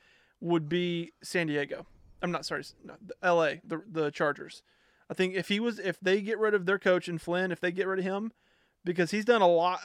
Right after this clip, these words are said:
he's done very little with a lot of talent that he has. I mean, that team, other than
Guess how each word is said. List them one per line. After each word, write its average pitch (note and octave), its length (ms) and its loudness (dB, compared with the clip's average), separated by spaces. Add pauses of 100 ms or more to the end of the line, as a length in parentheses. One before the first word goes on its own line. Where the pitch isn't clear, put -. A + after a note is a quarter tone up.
he's A#3+ 140 0
done A3+ 160 4
very F#3+ 200 6
little F#3 260 4
with E3 260 0
a F3 60 -2
lot D#3+ 140 2
of D#3 60 -4
talent D3 300 -2
that - 100 -14
he - 60 -12
has. D3+ 320 -12 (360)
I - 40 -12
mean, F3 80 0
that - 100 0
team, F#3 440 -2 (420)
other A#3 240 4
than G#3+ 440 0